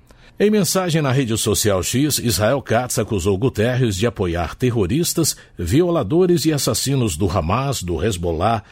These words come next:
dos Houthis e agora do Irã, a nave-mãe do terror global.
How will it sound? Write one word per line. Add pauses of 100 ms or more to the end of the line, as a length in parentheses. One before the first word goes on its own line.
dos
Houthis (200)
e
agora
do
Irã, (300)
a
nave-mãe
do
terror
global.